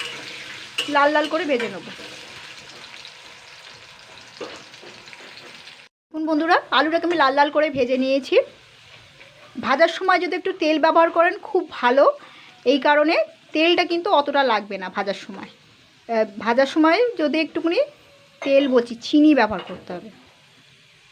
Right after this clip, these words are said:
ভাজা, ভাজার সময় যেটুকুনি তেলের মধ্যে চিনি দেন, তাহলে ভাজার সময় তেলটা কম লাগবে। তো এখানে আমি এক চামচ আস্ত জিরে দিচ্ছি ফোড়নের জন্য। আলুগুলো এক সাইড করে রাখলাম। দুখানা চেরা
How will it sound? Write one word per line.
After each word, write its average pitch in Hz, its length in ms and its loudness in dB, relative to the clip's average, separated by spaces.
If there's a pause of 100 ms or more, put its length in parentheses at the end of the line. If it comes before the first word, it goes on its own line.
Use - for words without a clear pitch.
(640)
ভাজা, 247 180 2 (160)
ভাজার 233 260 2
সময় 311 180 2
যেটুকুনি 320 280 0 (360)
তেলের 285 260 4
মধ্যে 302 240 0
চিনি 294 240 2
দেন, 339 140 4 (100)
তাহলে 285 220 4 (540)
ভাজার 254 240 0
সময় 330 240 2
তেলটা 277 220 2 (100)
কম 226 100 2 (100)
লাগবে। 185 240 -6 (320)
তো - 40 -8 (100)
এখানে 311 200 4 (100)
আমি 311 120 2 (180)
এক 262 140 -2
চামচ 294 280 -2 (680)
আস্ত 254 140 -2 (120)
জিরে 277 220 2
দিচ্ছি 294 180 0 (100)
ফোড়নের 262 420 2
জন্য। 269 160 0 (840)
আলুগুলো 294 320 2
এক 320 120 -6
সাইড 262 240 -2
করে 302 180 0
রাখলাম। 320 260 0 (720)
দুখানা 285 280 2 (220)
চেরা 277 220 4